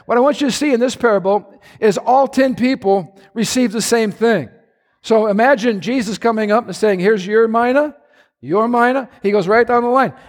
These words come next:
Everybody receives the same amount. What are we talking about here? What, what is that mina a picture of? Well, it's a picture of the gospel. It's a picture of the grace of God. How many of you remember when the workers were out working and they, and they got hired at different times?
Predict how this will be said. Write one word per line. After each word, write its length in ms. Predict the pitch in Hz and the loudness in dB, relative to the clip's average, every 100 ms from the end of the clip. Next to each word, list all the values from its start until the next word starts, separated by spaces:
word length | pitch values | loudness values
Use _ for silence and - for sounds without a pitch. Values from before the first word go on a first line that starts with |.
| _ | _
Everybody 680 | 214 254 247 277 202 240 233 | 2 2 0 -4 0 0 2
receives 560 | 226 220 - 214 214 160 | -2 -6 -2 -2 -2 -4
the 100 | 214 | -6
same 320 | - 220 208 | -2 -2 0
amount. 360 | 202 226 214 - - - _ | -2 0 -2 -4 -18 -20 _
What 460 | 151 180 277 - | -2 0 0 0
are 100 | 233 | 0
we 160 | 233 233 | 0 -2
talking 460 | - 233 247 240 220 | -2 -2 -2 -2 -2
about 240 | 185 165 | 0 0
here? 100 | 156 | 0
What, 240 | 165 233 | 0 -2
what 160 | 190 240 | 0 -2
is 140 | 262 | 0
that 160 | 220 226 | -2 -2
mina 500 | 180 180 214 233 180 | -4 0 2 2 0
a 100 | 175 | -2
picture 500 | 170 220 233 - 226 | -2 -2 -2 -4 -4
of? 260 | 147 139 104 _ _ - | -4 -6 -10 _ _ -10
Well, 100 | 190 | -2
it's 80 | 208 | -2
a 60 | 220 | 0
picture 380 | - 285 - 254 | -2 -2 0 -2
of 140 | 233 | 0
the 80 | 208 | 2
gospel. 480 | 214 233 247 - 175 | 2 0 -4 -6 -4
It's 120 | 214 | -4
a 40 | |
picture 380 | 180 240 196 233 | -2 -2 0 -2
of 80 | 220 | 0
the 80 | 196 | 0
grace 340 | 208 202 - | 2 0 -2
of 140 | 175 | -4
God. 320 | 185 254 131 - _ _ - _ | -2 -2 -4 -10 _ _ -20 _
How 80 | 220 | 0
many 100 | 269 | 0
of 40 | |
you 60 | 254 | 0
remember 300 | 233 254 247 | 0 0 0
when 140 | 233 | -2
the 80 | 220 | 0
workers 460 | 196 240 269 262 196 | 2 0 0 -4 0
were 160 | 208 | 2
out 260 | 214 220 175 | 2 0 -4
working 360 | 202 254 254 220 | -2 -2 -2 0
and 80 | |
they, 100 | 202 185 | -2 -2
and 80 | 220 | -4
they 60 | 196 | 0
got 180 | 202 175 | 0 0
hired 360 | 196 247 220 | 0 0 0
at 80 | 202 | 0
different 280 | 208 208 202 | -4 -4 -6
times? 400 | 233 254 226 | -4 -2 -4